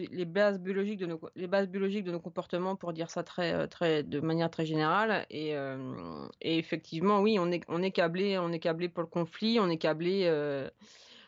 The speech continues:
enfin, on est pré-câblé, parce que faut toujours, faut, faut toujours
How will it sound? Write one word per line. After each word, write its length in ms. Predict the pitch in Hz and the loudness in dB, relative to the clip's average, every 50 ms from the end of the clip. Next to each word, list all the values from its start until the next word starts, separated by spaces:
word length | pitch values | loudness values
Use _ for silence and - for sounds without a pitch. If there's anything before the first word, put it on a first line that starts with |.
| _ _ | _ _
enfin, 140 | - 160 | -2 0
on 20 | 160 | 0
est 60 | 165 | 0
pré-câblé, 580 | 160 - - 190 180 190 175 175 190 214 214 - | 0 0 0 0 2 2 2 2 2 0 0 0
parce 160 | - 160 - | -2 -8 -14
que 100 | - 160 | -14 -14
faut 260 | 151 156 143 - 165 | -14 -16 -16 -16 -14
toujours, 400 | 151 170 165 165 165 156 151 147 | -12 -10 -6 -4 -2 -2 -2 -4
faut, 160 | - 156 151 143 | -4 -6 -8 -6
faut 160 | - - 151 | -8 -10 -10
toujours 280 | - 165 156 160 156 | -6 -4 0 0 2